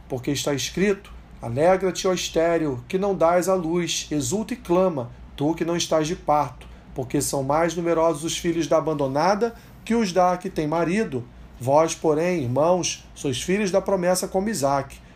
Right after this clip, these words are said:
Como, porém, outrora o que nascera segundo a carne perseguia, o que nasceu segundo o Espírito, assim também agora. Contudo, que diz a Escritura?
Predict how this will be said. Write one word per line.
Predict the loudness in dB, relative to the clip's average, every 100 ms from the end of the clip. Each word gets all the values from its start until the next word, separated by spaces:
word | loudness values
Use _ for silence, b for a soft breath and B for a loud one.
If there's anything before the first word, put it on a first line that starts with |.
| B
Como, | -2 -2
porém, | 2 2 4
outrora | 2 0 2 4 4 2
o | 0
que | -2
nascera | -2 0 0 0
segundo | -2 -2 -2
a |
carne | 0 -2 -2
perseguia, | -2 -2 -2 -4 -2 0 0
o |
que | 0 -2
nasceu | -2 0 -2
segundo | -2 -4 -2
o | -2
Espírito, | -4 -2 -2 -2 -4 -8 B B
assim | -2 0 -2
também | -2 -2 0
agora. | 0 2 2 2 0 -8 -16 -20
Contudo, | -8 -8 -2 4 4 4 -2 -12 -18
que | -4 -2
diz | 0 2
a |
Escritura? | 0 0 -2 -2 -2 0 -2